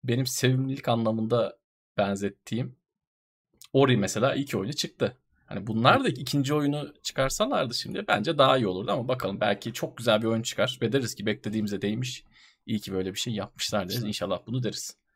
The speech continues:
Speaker 2: Evet.
Speaker 1: Bakalım ama hala bir tarih yok. Senin de söylediğin gibi tekrardan üstünden geçmiş olalım. Şu an belirsiz yani.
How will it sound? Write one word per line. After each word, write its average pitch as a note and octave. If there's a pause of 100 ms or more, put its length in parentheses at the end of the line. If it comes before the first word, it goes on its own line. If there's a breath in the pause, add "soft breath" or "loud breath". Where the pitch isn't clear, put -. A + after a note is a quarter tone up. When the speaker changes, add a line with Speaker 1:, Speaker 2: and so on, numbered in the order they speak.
(320)
Speaker 2:
Evet. A2
Speaker 1:
Bakalım -
ama C3+
hala G2+
bir G#2
tarih C#3
yok. G2
Senin G2
de G2+
söylediğin G2
gibi B2+ (120)
tekrardan A2+
üstünden -
geçmiş -
olalım. E2+ (380)
Şu -
an G2
belirsiz F2+
yani. D2+